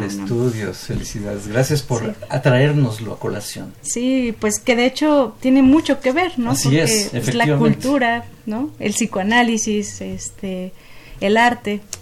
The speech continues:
Speaker 1: Y pues bueno, justo mi temática,
Speaker 2: Ajá.
Speaker 1: eh, es el arte teatral como sublimación de las pulsiones sexuales del sujeto.
Speaker 2: La sublimación a partir del arte teatral.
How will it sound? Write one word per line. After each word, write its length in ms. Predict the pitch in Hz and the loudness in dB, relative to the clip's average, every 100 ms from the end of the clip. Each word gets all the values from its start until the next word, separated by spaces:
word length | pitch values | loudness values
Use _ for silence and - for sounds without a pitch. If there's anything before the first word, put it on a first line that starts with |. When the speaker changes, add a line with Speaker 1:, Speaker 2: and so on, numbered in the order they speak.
| - - - - - - | -16 -20 -20 -20 -20 -6
Speaker 1:
Y 460 | 226 226 220 220 214 208 | 0 2 4 4 4 2
pues 220 | 202 - - | -2 -2 0
bueno, 260 | 220 196 185 - | 2 2 -2 -6
justo 240 | 233 247 | -2 4
mi 140 | 240 208 | 4 4
temática, 640 | 202 214 214 220 226 240 - - | 2 2 0 -2 -2 -2 -2 2
Speaker 2:
Ajá. 320 | 302 185 180 | 4 4 2
Speaker 1:
eh, 220 | 180 185 247 | 0 -2 -2
es 240 | 202 202 | -4 0
el 140 | 226 | 2
arte 240 | 220 208 233 | 2 0 -2
teatral 500 | 208 208 220 214 220 | -2 0 2 2 2
como 240 | 220 214 | 2 2
sublimación 560 | 202 214 208 208 202 233 | 2 0 2 2 2 0
de 80 | 226 | 0
las 140 | 214 | -2
pulsiones 540 | - 196 - 214 220 208 | -2 -6 0 2 2 0
sexuales 420 | 190 214 208 190 | -4 -2 0 0
del 160 | 196 | -2
sujeto. 400 | - 202 269 - - - - - | -4 -2 -2 -2 -16 -18 -8 0
Speaker 2:
La 180 | 135 | 2
sublimación 720 | 131 135 131 127 127 - 185 | 2 0 2 0 0 0 0
a 80 | 269 | 0
partir 380 | 247 - 160 160 | -2 0 -2 0
del 180 | 143 131 | 0 4
arte 300 | 139 139 143 | 4 4 0
teatral. 640 | - 127 107 - 98 - | 0 -2 -4 -6 -8 -10